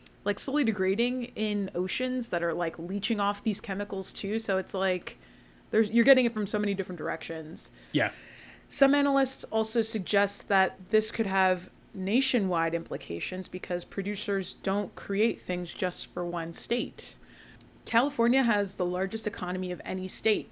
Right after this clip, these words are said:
Speaker 1: and is a major contributor to the global economy, so it's possible that this will change plastic production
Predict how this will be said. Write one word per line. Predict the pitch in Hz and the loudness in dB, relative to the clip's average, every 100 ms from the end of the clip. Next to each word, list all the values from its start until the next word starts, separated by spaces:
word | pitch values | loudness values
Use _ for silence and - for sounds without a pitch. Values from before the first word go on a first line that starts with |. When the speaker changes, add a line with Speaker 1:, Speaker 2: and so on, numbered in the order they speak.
| - | -6
Speaker 1:
and | 202 202 208 196 | -2 0 -2 -2
is | 190 | -2
a | |
major | 190 196 196 | -2 -2 -4
contributor | - 185 240 233 220 190 190 | -6 -4 -2 0 0 0 -2
to | - 196 185 | -2 -2 -2
the | 180 | -2
global | 196 185 175 | -2 0 -2
economy, | 175 254 269 190 151 | -2 -2 -2 -2 -6
so | - 208 | -2 0
it's | 196 - | -2 -4
possible | 277 311 277 262 | -4 -2 0 0
that | 214 214 - | 2 0 0
this | 208 - | 0 0
will | 202 | -4
change | 202 - 202 190 - | -4 -4 -2 -4 -4
plastic | 196 190 - - | -4 -4 -4 -6
production | 190 180 180 - 175 175 | -4 -4 -4 -6 -8 -8